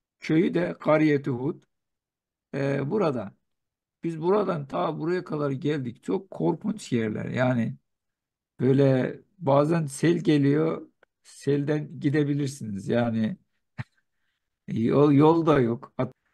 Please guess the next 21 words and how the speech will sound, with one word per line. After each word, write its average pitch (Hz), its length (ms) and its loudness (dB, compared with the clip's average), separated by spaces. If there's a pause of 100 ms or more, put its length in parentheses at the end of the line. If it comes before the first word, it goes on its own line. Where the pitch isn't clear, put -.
artık 135 520 -2
Allah'a 143 460 2
güven 135 420 -4
gideceksin 123 580 -4
yani 101 340 -8
orada. 123 400 -2 (260)
<laughs> - 280 -16
Başka 131 380 0
bir - 80 -2
şey 139 180 0
yok. 131 280 0 (760)
Buradan, 165 520 2
e, 139 220 -2
an-, 151 280 2
aniden 170 460 4
sel 175 300 0
de 170 80 4
gelebiliyor. 127 600 0
Çünkü 143 380 -6
yukarısını 139 640 0
bilmiyorsunuz. 127 800 -6